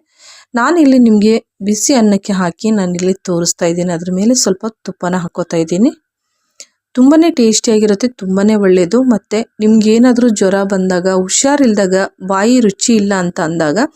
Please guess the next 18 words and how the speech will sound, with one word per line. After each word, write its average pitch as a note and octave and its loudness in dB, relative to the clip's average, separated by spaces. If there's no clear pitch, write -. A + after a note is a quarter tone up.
ಈ C4+ 4
ರೀತಿ D4+ 2
ಚಟ್ನಿ A#3+ -2
ಮಾಡ್ಕೊಂಡು G3+ 0
ತಿನ್ನೋದ್ರಿಂದ F#3 -2
ಬಾಯಿಗೆ G3 0
ಖಂಡಿತ G3+ 0
ರುಚಿ G#3+ 0
ಕೊಡುತ್ತೆ. F#3 -2
ಹಾಗೆ G3+ -2
ಮತ್ತೆ A3+ -6
ಊಟ A3+ -2
ಎರಡು G3+ 0
ತುತ್ತು G#3+ -6
ತಿನ್ನೋರು F#3+ -4
ನಾಲ್ಕು F#3+ -4
ತುತ್ತು F#3 -10
ತಿಂತಾರೆ, F3 -4